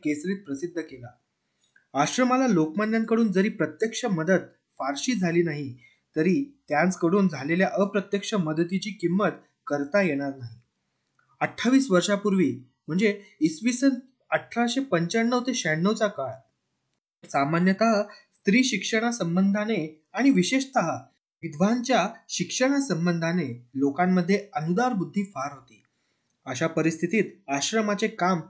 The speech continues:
मोठे नाजूक होते. आश्रमासंबंधाने सामान्यतः केसरीने तटस्थ वृत्ती स्वीकारलेली होती म्हणून बरे झाले. केसरीचे वजन फार दांडगे होते, यामुळे त्यांची जर का थोडीशीही वक्रदृष्टी झाली असती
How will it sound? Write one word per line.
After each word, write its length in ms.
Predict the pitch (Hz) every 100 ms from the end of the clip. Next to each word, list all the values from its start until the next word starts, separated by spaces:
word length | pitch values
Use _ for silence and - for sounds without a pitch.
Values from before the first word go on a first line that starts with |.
| _
मोठे 400 | 139 147 175 285
नाजूक 520 | 226 131 131 135 196
होते. 300 | - 120 - _ _ _ _ _ _ _ _
आश्रमासंबंधाने 1300 | 147 - 254 269 277 233 196 226 226 240 233 180 -
सामान्यतः 680 | - 165 160 226 254 254 262 269
केसरीने 760 | - 160 233 233 226 151 127 _ _ -
तटस्थ 380 | 143 196 202 240
वृत्ती 380 | 165 160 202
स्वीकारलेली 580 | 185 143 139 147 156 165
होती 460 | 147 139 156 127 - _
म्हणून 280 | 120 135 190
बरे 260 | 160 139 135
झाले. 340 | 120 107 - _ _ _ _ _ _ -
केसरीचे 520 | 147 147 170 185 208
वजन 400 | 151 156 208 185 - - -
फार 240 | 139 165
दांडगे 340 | 170 160 160 160
होते, 360 | 147 123 120 _ _ _ _ _
यामुळे 420 | 139 156 185 196 175 - _
त्यांची 360 | - 151 156 233
जर 220 | 175 180
का 160 | 185 233 233
थोडीशीही 640 | - 160 208 277 - 240 254
वक्रदृष्टी 760 | 160 156 254 269 233 233 254
झाली 300 | 190 151 180
असती 420 | 175 - 202 156